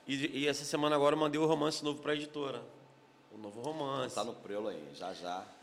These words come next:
Speaker 1: <laughs> Já já, o esquema vai tá na pista. Aí o que que eu faço? Por exemplo, no primeiro livro, é, eu queria escrever um livro sobre mim. Falei, vou contar a minha história nesse livro. Porque eu achei que,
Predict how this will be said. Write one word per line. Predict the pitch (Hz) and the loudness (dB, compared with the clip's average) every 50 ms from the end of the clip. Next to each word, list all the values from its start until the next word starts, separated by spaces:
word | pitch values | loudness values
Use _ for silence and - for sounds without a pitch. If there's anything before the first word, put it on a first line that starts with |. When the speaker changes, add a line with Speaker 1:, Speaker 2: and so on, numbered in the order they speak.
| - - - | -14 -10 -2
Speaker 1:
<laughs> | - - 170 147 151 127 117 113 98 | 2 4 6 8 8 6 6 4 4
Já | - 143 151 156 | 4 4 4 4
já, | 139 139 135 139 143 151 165 170 | 4 4 4 4 4 4 2 0
o | 160 | -2
esquema | 147 - - - 135 143 156 151 | -4 -4 -4 -4 -2 0 0 2
vai | 147 151 | 0 0
tá | 147 156 151 | 0 0 0
na | 156 160 | 0 -2
pista. | 156 - 139 131 120 - - - 120 - - - - - - - | -4 -6 -8 -8 -8 -10 -12 -14 -16 -18 -20 -20 -20 -20 -4 4
Aí | - 170 190 | 6 6 6
o | - | 6
que | 220 | 4
que | 208 220 | 6 8
eu | 233 | 6
faço? | 233 - 233 226 190 147 123 - - - - - | 8 8 8 8 8 8 8 4 0 -6 -4 -2
Por | 190 202 | 0 2
exemplo, | 190 208 185 156 151 | 6 6 6 6 4
no | 151 160 | 2 0
primeiro | 156 165 190 196 185 | 0 0 2 2 4
livro, | 180 196 226 240 214 170 143 120 107 - - - - - - - - - - - - - - - - | 4 6 6 6 6 6 2 -2 -2 -4 -10 -16 -18 -20 -20 -20 -20 -20 -20 -20 -20 -20 -12 -2 2
é, | 104 120 120 117 - - - - | 4 4 6 4 4 2 0 0
eu | 165 165 | 0 4
queria | - 214 214 220 240 | 6 6 8 8 8
escrever | 233 - 220 214 233 | 8 6 4 4 4
um | 233 | 4
livro | 226 233 247 226 | 4 2 0 2
sobre | - 262 247 247 262 262 | 2 4 4 4 2 0
mim. | 240 233 226 214 | 0 0 0 0
Falei, | 208 220 190 175 | -2 -2 -2 -2
vou | 175 196 190 | -2 -4 -4
contar | - 208 185 175 214 | -4 -6 -6 -6 -6
a | 220 | -6
minha | 208 202 220 | -6 -6 -6
história | 233 - - - - 220 226 208 196 185 | -4 -2 -2 -2 -4 -4 -4 -2 -2 -2
nesse | 175 175 175 - - 185 | -2 -2 -2 -4 -4 -4
livro. | 170 156 156 147 131 120 120 110 - - | -4 -2 0 0 0 -2 -4 -6 -8 -10
Porque | 160 147 - | -12 -8 -4
eu | 196 | -4
achei | 208 - - - 240 269 | -4 -2 0 0 -2 -2
que, | 285 262 240 208 180 160 - - - | -2 -4 -2 -2 -2 -2 -4 -6 -10